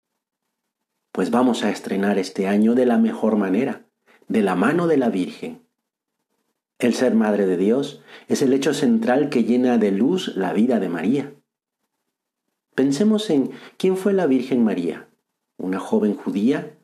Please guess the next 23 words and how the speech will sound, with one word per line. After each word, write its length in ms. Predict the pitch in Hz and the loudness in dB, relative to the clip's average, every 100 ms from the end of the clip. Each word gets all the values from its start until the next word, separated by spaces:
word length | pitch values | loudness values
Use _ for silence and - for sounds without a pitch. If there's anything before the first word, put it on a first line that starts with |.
| _ _ _ | _ _ _
que 80 | 110 | -4
esperaba 460 | - 98 107 151 | -2 0 2 2
con 200 | 156 139 | 2 2
todo 200 | 120 127 | 2 2
el 100 | 123 | 2
corazón 640 | 113 113 98 - 151 156 - - - | 2 0 0 0 0 0 -4 -16 -2
la 160 | 110 | -2
salvación 580 | 110 117 101 95 - 208 | 2 0 2 0 2 2
de 100 | 98 | 2
su 180 | - 127 | -2 -2
pueblo, 480 | 95 87 90 92 _ _ _ _ - | 0 0 -2 -6 _ _ _ _ -14
pero 160 | - 117 | -2 2
en 80 | 120 | 2
aquel 300 | 117 123 113 | 2 2 2
corazón 580 | 117 110 107 120 120 127 | 2 0 0 0 2 2
de 100 | 113 | 0
joven 400 | - 113 113 104 | 0 2 2 2
hija 280 | 104 113 | 0 0
de 80 | 104 | 2
Israel 640 | 104 98 98 110 139 147 - - _ | 2 0 2 2 0 -2 -14 -20 _
había 300 | - 95 104 | -4 0 2
un 80 | 262 | 2
secreto 680 | - - - - - 165 | 0 0 0 0 -2 -4